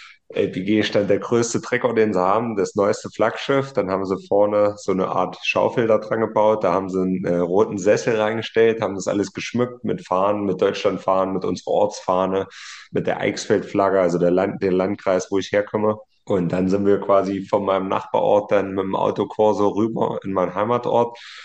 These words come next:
Da standen überall an den Straßenrändern standen schon Schilder mit „Europas Held kommt aus Martinfeld“ und sowas, haben sie alles den Tag noch gebastelt.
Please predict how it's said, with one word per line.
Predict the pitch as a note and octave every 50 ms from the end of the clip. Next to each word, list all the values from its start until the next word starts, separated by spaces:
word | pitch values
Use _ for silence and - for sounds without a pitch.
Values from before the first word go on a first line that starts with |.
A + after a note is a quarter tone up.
| - _
Da | - - F#2
standen | F#2 - F2+ F2+ F#2+ F#2+
überall | G2+ G2 F#2+ F#2 E2+ E2+ F2+ F2
an | F2 F2+
den | F2 F2
Straßenrändern | E2+ - - F2 E2+ E2+ F2 F2 F2+ E2+ E2+ F2 F2 F2 F2 E2+
standen | - - F2 F2 F2 E2+
schon | - G2 F#2
Schilder | F2+ - G2+ G2+ G2+ F#2+ F#2+ F#2+ F#2 F#2 F#2+
mit | F#2 F#2 F#2 F#2+ F#2 F2+ - -
„Europas | - G2 F#2 E2 F2+ G2 F#2+ - G2+ F#2 - -
Held | - G#2 G#2 G#2+ G2+ -
kommt | - - G#2 G2+ -
aus | G2 F#2 F#2+
Martinfeld“ | F#2 F#2 F#2+ G#2 - G#2+ G#2 G2 - - G#2 G2 G2 G2 F#2+ G2+
und | F#2 F#2
sowas, | F#2+ F#2+ G2 F#2
haben | G2 F#2+ F#2 F#2
sie | G2 -
alles | F#2+ G#2+ A2 G#2+ G#2+
den | - G#2+ G#2 G2+
Tag | - G2+ G2+ G#2+ -
noch | G#2+ G#2 - -
gebastelt. | G2+ F2 - - A2+ - - - A#2 A#2 -